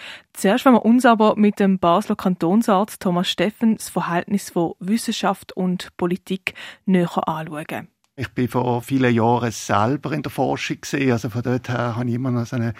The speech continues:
Speaker 2: ein bisschen früheres Bein in diesem Gebiet inne.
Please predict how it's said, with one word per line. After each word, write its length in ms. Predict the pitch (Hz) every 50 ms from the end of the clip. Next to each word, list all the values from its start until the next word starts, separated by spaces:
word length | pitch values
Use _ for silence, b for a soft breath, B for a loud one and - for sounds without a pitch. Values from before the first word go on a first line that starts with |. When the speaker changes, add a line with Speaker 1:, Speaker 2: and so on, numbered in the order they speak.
| B B B B B -
Speaker 2:
ein 80 | 80 - -
bisschen 380 | 160 160 160 - - - 117
früheres 480 | - - 135 131 131 123 127 120 - -
Bein 340 | - 123 104 104 117 135 147
in 460 | 156 151 143 - - - 123 127 117
diesem 320 | 117 110 107 117 127 120
Gebiet 440 | - 120 - - 117 120 127 120 -
inne. 360 | 117 113 131 151 151 151 131